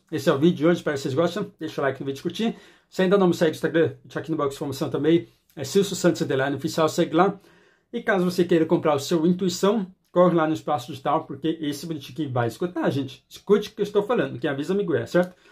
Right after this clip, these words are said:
Então, entra aí, ó, no link aí e corre comprar o seu, certo?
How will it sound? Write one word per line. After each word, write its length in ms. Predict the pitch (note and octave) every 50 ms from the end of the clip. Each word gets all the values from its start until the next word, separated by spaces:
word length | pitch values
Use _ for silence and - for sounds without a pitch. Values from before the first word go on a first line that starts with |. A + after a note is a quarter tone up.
| _ _ _ _
Então, 300 | - E3+ G3 A3+ F#3+ - - _ _ _ _ _ -
entra 300 | E3+ F#3 G3 F3+ F3+ E3
aí, 60 | D#3+
ó, 60 | D#3
no 120 | C#3 C#3 D3
link 240 | E3+ F#3 F3 F3 E3
aí 240 | E3 A3 A#3 F#3+ - - _ _
e 100 | - D#3
corre 340 | - - - D#3+ E3 E3 F3
comprar 240 | F3 G3 F3 F3+ F3
o 60 | F3
seu, 280 | F3 - - - F3 D3 - _ _
certo? 320 | _ - F3+ F#3+ F3+ -